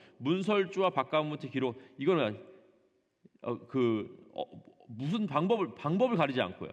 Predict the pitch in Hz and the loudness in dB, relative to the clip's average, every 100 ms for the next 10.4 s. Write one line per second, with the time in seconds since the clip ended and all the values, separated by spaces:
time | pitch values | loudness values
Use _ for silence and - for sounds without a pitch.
0 | - 107 139 135 - - - _ _ _ | -12 -2 0 0 -10 -20 -20 _ _ _
1 | - 117 113 - - - - _ - 143 | 0 2 2 -2 -10 -14 -16 _ -4 -2
2 | 180 226 226 175 151 147 123 135 185 254 | 0 2 4 4 4 0 0 -4 -6 -6
3 | - _ 226 247 254 220 175 151 123 113 | -20 _ 0 2 4 4 4 4 0 -2
4 | - 170 - - _ - 147 165 208 220 | -8 -10 -12 -20 _ -6 -2 2 2 0
5 | 220 143 147 151 127 107 - 202 110 - | 0 2 2 0 0 -2 2 2 2 -2
6 | - - - _ _ 110 139 156 180 180 | -18 -20 -20 _ _ 0 0 0 0 0
7 | 202 190 143 135 170 170 127 123 - 131 | -2 -4 -6 0 2 2 0 -2 0 0
8 | 113 131 175 - - _ _ - 175 175 | 0 -2 -8 -12 -20 _ _ -12 -8 -4
9 | 175 123 87 120 107 92 95 - 113 107 | -4 -6 -6 -8 -6 -6 -8 -12 -4 2
10 | 180 226 151 | 4 4 2